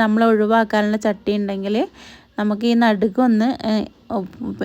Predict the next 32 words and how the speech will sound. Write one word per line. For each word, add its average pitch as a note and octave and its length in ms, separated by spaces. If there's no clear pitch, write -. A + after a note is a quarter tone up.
എന്താ G#3 220
പറയുക, B3 320
ഓട്ടാക്കി A3+ 500
കൊടുക്കണം F#3+ 380
ട്ടോ. G#3 140
അത് B3+ 80
എങ്ങനെയെന്ന് A#3+ 440
വെച്ചിട്ടുണ്ടെങ്കിൽ B3 480
ഇങ്ങനെ A#3+ 280
വെക്കുക G3 240
ചട്ടി. F3+ 280
ഇങ്ങനെ C#4+ 300
വെച്ചിട്ട് A#3 400
നമ്മൾ A3 220
കത്തി B3 420
വെച്ചിട്ട് B3 420
just A3+ 280
നന്നായിട്ട് G#3+ 680
ഇങ്ങനെ G#3+ 240
കുത്തി F#3+ 240
കൊടുത്താൽ, F#3+ 340
എൻ്റെ G3 220
നല്ല G#3 140
ചട്ടിയാണ്, G#3+ 440
ഞാൻ G#3 100
എന്തായാലും G#3 300
പൊട്ടിക്കൂല, A3 540
കാണിച്ചു G#3 400
തരാം G3+ 260
ട്ടോ. F#3+ 100
എന്നിട്ട് B3+ 280
ഇതേ C4 120